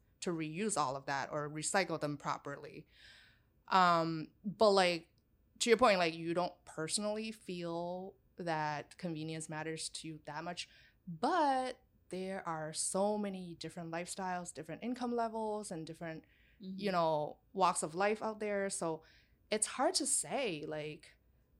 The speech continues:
Speaker 1: sometimes, like, say, for example, if you're a nurse and you have kids,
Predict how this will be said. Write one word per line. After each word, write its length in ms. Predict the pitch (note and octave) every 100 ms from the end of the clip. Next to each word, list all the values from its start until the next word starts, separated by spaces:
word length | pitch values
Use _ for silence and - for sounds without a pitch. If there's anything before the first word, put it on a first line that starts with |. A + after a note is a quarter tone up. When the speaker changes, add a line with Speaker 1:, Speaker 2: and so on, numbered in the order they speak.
| _ _ -
Speaker 1:
sometimes, 680 | - B3+ D4+ G4 A4 G4+ -
like, 280 | C4 B3 A#3 _ _ _ _ -
say, 360 | - - - -
for 160 | D4 C#4+
example, 460 | B3+ A3 G#3+ E3+
if 100 | G3
you're 160 | A3 D4
a 40 |
nurse 480 | F3+ D3+ - - - -
and 100 | F#3
you 80 | F#3
have 80 | -
kids, 520 | E3+ - - -